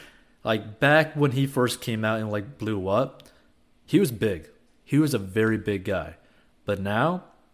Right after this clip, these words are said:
he's not so big. And that could help him long term in terms of, like, living a long life, which is pretty awesome.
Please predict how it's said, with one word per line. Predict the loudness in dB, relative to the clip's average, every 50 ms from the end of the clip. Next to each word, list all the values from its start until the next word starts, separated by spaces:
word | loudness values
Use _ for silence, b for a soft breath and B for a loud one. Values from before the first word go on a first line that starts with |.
| _ _ _ _ -4
he's | -4 -2 0 0
not | 0 0 0
so | 0 -2 0
big. | 2 2 2 2 2 -2 -4 -10 -18 _ _ -8
And | -6 -6 -4 -6 -6 -8 -10 _ _ _ _
that | -2 -2 -2 0
could | 0 -2
help | 2 2 2 2 4 2
him | 0 0 0 0
long | 0 0 -2 -2
term | -2 -2 0 0 0 0 -4
in | -6 -6
terms | -6 -6 -4 -4 -4 -4
of, | -4 -4
like, | -4 -4
living | -4 -6 -4 -4 -4
a | -4
long | -4 -4 -4 -2 -2 -2 -4 -4 0
life, | 2 2 2 0 -2 -6
which | -8 -6 -6
is | -8
pretty | -2 -2 2 4 4
awesome. | 4 4 4 0 -4 -10 -14